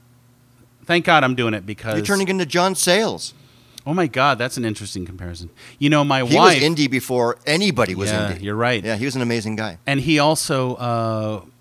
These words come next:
Speaker 1: my wife's mother was his high school English teacher in Florida.
Speaker 2: Your wife's mother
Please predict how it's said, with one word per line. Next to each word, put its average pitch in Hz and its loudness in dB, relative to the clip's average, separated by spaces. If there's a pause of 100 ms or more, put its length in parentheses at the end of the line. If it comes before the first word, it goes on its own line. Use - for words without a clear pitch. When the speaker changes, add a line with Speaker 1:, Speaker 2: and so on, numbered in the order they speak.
(180)
Speaker 1:
my 117 -2
wife's 127 -2
mother 123 0
was 104 -4
his 123 -6
high 123 -6
school 117 -8
English 120 -8
teacher 95 -10
in 87 -8
Florida. 98 -10 (140)
Speaker 2:
Your 104 -4
wife's 151 -2
mother 98 -2